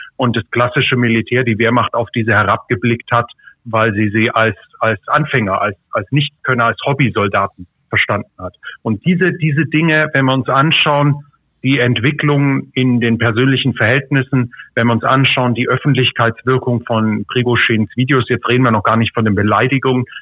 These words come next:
die Gerasimov und Shoigu vor drei Tagen oder sowas an den Kopf geworfen hat, das alles spricht dafür, dass hier eine echte, ein echter Bruch zwischen den russischen Streitkräften und den Wagner-Leuten besteht. Aber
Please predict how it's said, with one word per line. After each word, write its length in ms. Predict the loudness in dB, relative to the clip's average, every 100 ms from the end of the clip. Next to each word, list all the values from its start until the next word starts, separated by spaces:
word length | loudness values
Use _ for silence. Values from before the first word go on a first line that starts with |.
| _
die 80 | -4
Gerasimov 680 | 0 0 0 0 0 0 -2
und 100 | -4
Shoigu 360 | -2 -2 0 -2
vor 160 | -2 -2
drei 220 | 0 0
Tagen 320 | 2 0 2
oder 160 | 0 0
sowas 240 | -2 -2
an 120 | 0
den 100 | -2
Kopf 240 | -2 -6 -4
geworfen 420 | -2 -2 0 0
hat, 160 | 0 -2 -20 -20 -18 -4
das 160 | -2 0
alles 240 | 0 2
spricht 280 | 0 -2 -2
dafür, 280 | -4 -2 -2
dass 140 | -2 -2
hier 120 | 0
eine 180 | 0 0
echte, 600 | -2 -2 -2 0 0 -2 _ _ _ _ _ -4
ein 220 | -4 -2
echter 380 | -2 -2 -2 -2
Bruch 320 | 0 0 -2 -6 -4
zwischen 320 | -2 0 0
den 320 | 2 0 -2 -6 -20 -8
russischen 640 | -2 -2 0 0 0 0
Streitkräften 920 | 0 0 0 -2 -2 -4 -4 -4 -4 0
und 260 | 0 0 -4 -6 -2
den 380 | 0 0 0
Wagner-Leuten 580 | 0 0 0 2 0 0
besteht. 420 | -2 -2 0 -2 -2
Aber 380 | 0 2 2